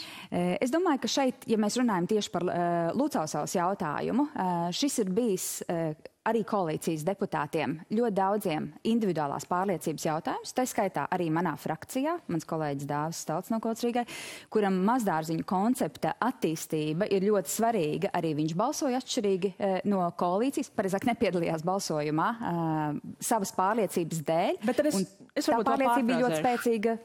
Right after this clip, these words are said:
Speaker 1: daudziem.
Speaker 2: To jautājumu skaidrs, ka, nu, acīm redzot, visi koalīcijas deputāti ir gatavi balsot par atbalstu mēram Vilnim Čirsim. Attiecīgi šī koalīcija pastāv. Visos citos balsojumos praktiski tas iznākums no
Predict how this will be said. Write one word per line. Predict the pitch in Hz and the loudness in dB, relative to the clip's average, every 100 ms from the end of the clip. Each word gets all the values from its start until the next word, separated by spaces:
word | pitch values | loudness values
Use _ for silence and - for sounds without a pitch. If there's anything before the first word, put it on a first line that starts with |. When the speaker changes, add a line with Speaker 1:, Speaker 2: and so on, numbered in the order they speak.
| 233 | 0
Speaker 1:
daudziem. | 302 294 - - 156 | 2 0 -2 -6 -2
Speaker 2:
To | |
jautājumu | 214 202 247 294 220 185 185 | 2 2 2 2 0 0 -2
skaidrs, | - 254 262 240 | 0 0 0 -2
ka, | 208 | 0
nu, | 208 | 0
acīm | 240 220 | 0 0
redzot, | 233 196 165 | 0 0 0
visi | 202 - | -2 0
koalīcijas | 196 175 160 175 170 | 0 0 -2 -2 0
deputāti | 190 - 185 165 | -2 0 -4 -2
ir | 190 | -2
gatavi | 180 185 170 | -2 -2 -2
balsot | 165 170 180 151 | 0 0 -2 -2
par | 175 185 | -2 -2
atbalstu | 156 - 175 175 160 156 156 | -2 -6 -6 -4 -2 -2 -4
mēram | 175 175 170 156 143 - | -2 -2 -2 -4 -6 -6
Vilnim | 170 170 160 | -6 -4 -4
Čirsim. | 285 302 202 165 165 - | -4 -4 -4 -4 -6 -8
Attiecīgi | 185 170 175 | -6 -4 -6
šī | - 185 | -6 -6
koalīcija | 196 175 170 175 | -2 -2 -2 -4
pastāv. | 202 262 233 175 - - _ _ _ - | -2 -2 0 -2 -6 -20 _ _ _ -4
Visos | 214 - 190 | -2 0 -2
citos | - 269 320 311 | 0 -2 0 0
balsojumos | 262 294 285 277 247 226 - | 2 0 2 2 2 0 0
praktiski | 208 214 254 - - | -2 -2 -4 -4 -8
tas | 196 | -4
iznākums | 202 196 233 233 233 226 - | 0 2 0 0 -2 -2 -6
no | - | -2